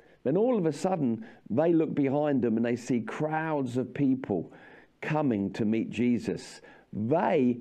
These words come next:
hadn't created the crowds. This woman, this outcast previously, this Samaritan that apparently Jesus shouldn't have spoken to, had gone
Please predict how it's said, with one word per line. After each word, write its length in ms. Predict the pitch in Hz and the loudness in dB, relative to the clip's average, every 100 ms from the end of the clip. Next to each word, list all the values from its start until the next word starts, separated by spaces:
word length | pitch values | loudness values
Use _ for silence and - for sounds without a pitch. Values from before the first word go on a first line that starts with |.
| - | -8
hadn't 720 | - 143 147 131 123 - - | -8 -4 0 0 0 -2 -8
created 600 | - 135 120 117 110 113 | -4 0 2 2 0 -2
the 100 | - | -4
crowds. 840 | 110 - 127 110 82 80 - - - _ _ _ - - _ - | -4 -4 -2 -2 -4 -6 -12 -20 -20 _ _ _ -20 -20 _ -2
This 240 | 127 127 | -2 2
woman, 480 | 120 156 147 95 - - _ _ _ _ - - | 2 2 2 0 -4 -12 _ _ _ _ -10 -4
this 220 | 113 - - | -4 -4 -4
outcast 800 | 147 151 - - 107 95 - - | -2 -2 -4 -2 -2 -2 -6 -8
previously, 800 | - 123 120 107 98 - 87 85 - - - - - | -2 0 0 0 -2 -2 -4 -4 -8 -20 -20 -20 -4
this 240 | 131 131 | -2 -2
Samaritan 800 | - 127 139 165 139 131 120 107 | 0 0 0 0 -2 -2 -2 0
that 120 | 107 - | 0 -2
apparently 560 | - 135 127 80 107 | -2 -2 -2 -2 -2
Jesus 540 | 107 127 139 135 110 98 | 0 2 2 2 -2 -4
shouldn't 420 | - 120 110 113 | -2 -2 0 -2
have 120 | 113 | -4
spoken 580 | - 117 120 117 98 92 | -2 0 0 0 -4 -2
to, 240 | 95 85 - - _ _ _ _ _ _ _ _ | -4 -4 -6 -16 _ _ _ _ _ _ _ _
had 220 | 110 104 | -6 -2
gone 540 | 135 139 139 139 131 | 0 2 2 0 -2